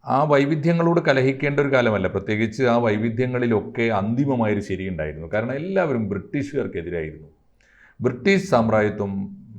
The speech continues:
തൊലയട്ടെ എന്നും ബ്രിട്ടീഷുകാർ ഇവിടുന്ന്, ഇവിടുന്ന് കെട്ടുകെട്ടിയില്ലെങ്കിൽ ഇന്ത്യ, ഇന്ത്യക്ക് മോചനമില്ല എന്നും വിശ്വസിച്ച ഒരു ശക്തിയായിരുന്നല്ലോ അത്. പല മാർഗങ്ങളുണ്ടായിരുന്നു. അതിൽ ഏറ്റവും പ്രധാനപ്പെട്ട മാർഗം,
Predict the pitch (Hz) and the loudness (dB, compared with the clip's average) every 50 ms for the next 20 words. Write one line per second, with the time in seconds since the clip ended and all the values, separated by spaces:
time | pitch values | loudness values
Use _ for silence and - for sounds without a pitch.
0 | 98 - 101 98 98 98 101 101 98 - 98 95 90 87 87 87 90 95 - - | -4 0 0 2 4 4 4 2 2 0 -2 -2 -2 -2 -4 -6 -8 -10 -10 -12
1 | - - - - _ _ - 107 107 104 - 180 170 156 - - 135 113 104 101 | -18 -20 -20 -20 _ _ -6 -6 -6 -2 -2 -2 -2 0 0 2 2 4 4 4
2 | 98 95 95 95 95 95 - - - - 95 90 101 101 101 98 104 101 98 95 | 4 2 2 0 -2 -4 -8 -12 -10 -8 -6 -2 0 0 0 0 -2 -4 -6 -6
3 | 95 98 - 107 - 104 98 92 95 95 101 95 - 95 85 - 117 110 98 85 | -6 -8 -10 -12 -12 -8 -6 -6 -4 -4 -4 -4 -4 -6 -4 -4 -4 -4 -2 -4
4 | 82 90 90 90 87 87 87 87 90 90 87 85 90 92 95 101 98 98 98 98 | -4 -6 -6 -6 -6 -8 -8 -8 -8 -8 -8 -8 -8 -8 -4 -4 -4 -4 -4 -4
5 | 95 95 98 101 101 104 101 95 90 87 87 92 95 95 107 107 107 107 98 95 | -6 -6 -6 -6 -6 -6 -6 -6 -6 -6 -8 -6 -4 -4 -4 -4 -4 -4 -4 -2
6 | 98 98 98 98 101 104 110 110 110 - - 135 135 - - 151 143 135 127 139 | -2 -2 -2 -4 -4 -4 -4 -6 -6 -4 -6 -6 -6 -4 -6 -4 -4 -4 -4 -6
7 | 123 - - - 135 110 101 90 85 85 82 80 78 78 90 87 - - 160 170 | -8 -6 -4 0 0 0 0 0 -2 -6 -4 -4 -4 -4 -4 -4 0 2 4 4
8 | 202 208 190 175 170 165 151 165 160 139 117 101 92 87 85 85 80 87 87 92 | 4 2 2 2 0 0 -2 -4 -4 -2 -2 -2 -2 -2 -2 -4 -4 -6 -4 -2
9 | 107 117 135 135 135 135 165 165 165 151 139 147 147 147 139 147 139 151 143 139 | 0 2 2 2 2 0 -4 -2 -2 0 0 0 0 0 -4 -4 -4 -2 -2 0
10 | 131 123 123 120 135 143 185 | -2 -2 -2 -4 -6 -8 -8